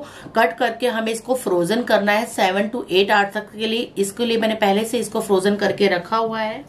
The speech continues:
मैंने इस तरीके से इसको frozen करके छः से सात घंटे आप या overnight भी रख सकते हैं। इस तरीके से आप बनाना को कट करके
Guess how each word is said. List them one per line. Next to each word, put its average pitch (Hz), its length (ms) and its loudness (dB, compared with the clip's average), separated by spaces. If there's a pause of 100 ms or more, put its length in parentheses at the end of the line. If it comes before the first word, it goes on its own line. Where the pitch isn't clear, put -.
(100)
मैंने 196 180 2
इस 220 120 -2
तरीके 220 240 0
से 240 200 2 (360)
इसको 220 200 0
frozen 202 340 2
करके 214 320 0
छः - 260 2
से 208 140 -2
सात 208 320 2
घंटे 226 320 -2 (160)
आप 190 180 0
या 196 180 2
overnight 208 500 2
भी 226 100 0
रख 190 160 0
सकते 202 340 0
हैं। 247 120 0
इस 196 240 -4
तरीके 220 240 0
से 226 140 0
आप 214 120 4 (480)
बनाना 190 320 4
को 208 140 -2
कट 202 300 2
करके 208 340 0